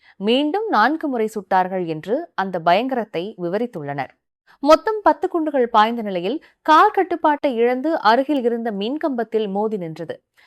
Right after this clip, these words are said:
அந்த தாய் சம்பவ இடத்திலேயே இரத்த வெள்ளத்தில் உயிரிழந்தார். ஆனால் முன் இருக்கையில் அமர்ந்திருந்த ஏழு மாத குழந்தை எவ்வித காயமுமின்றி தப்பியது ஒரு அதிசயமாக பார்க்கப்படுகிறது. அந்த குழந்தை உடனடியாக காப்பாற்றப்பட்டு மருத்துவ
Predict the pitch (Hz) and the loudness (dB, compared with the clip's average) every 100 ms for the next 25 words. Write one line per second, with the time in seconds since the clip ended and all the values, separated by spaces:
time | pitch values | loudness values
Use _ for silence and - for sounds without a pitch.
0 | - 285 285 294 285 277 415 - 294 294 | 0 2 4 4 6 6 6 2 0 2
1 | 320 262 233 254 240 185 175 214 269 - | 0 0 -2 -2 -4 -2 0 -2 -2 -14
2 | - 214 269 - 403 294 247 240 240 233 | -6 4 4 4 0 2 0 0 -2 -2
3 | 214 226 202 165 156 - - _ _ _ | -4 -4 -4 -8 -8 -8 -10 _ _ _
4 | _ - 165 165 208 330 _ _ - 240 | _ 2 2 4 0 -4 _ _ -4 2
5 | 392 392 370 359 330 311 254 277 269 254 | 4 4 2 0 0 2 2 2 2 0
6 | 247 247 - 208 262 349 359 254 254 302 | 2 0 0 2 2 2 0 0 0 0
7 | 302 262 240 233 240 180 196 226 320 302 | -2 -2 0 0 -2 -2 -4 -2 -2 -2
8 | 226 208 262 269 240 220 220 196 - 202 | 0 0 0 -2 -2 -4 -4 -6 -4 -4
9 | 180 254 233 226 165 196 285 302 247 185 | -2 -4 -2 0 2 0 0 -4 -2 -4
10 | 254 - 185 - 156 151 160 143 - _ | -4 -10 -10 -10 -12 -8 -8 -8 -12 _
11 | _ _ _ - - 277 302 311 320 349 | _ _ _ -20 2 2 4 2 2 2
12 | 330 330 226 285 339 320 277 262 277 262 | 2 0 0 2 0 2 4 2 0 2
13 | 240 254 247 233 214 214 247 - 196 226 | 2 2 -4 -4 -4 0 0 0 2 0
14 | 285 254 | 2 -4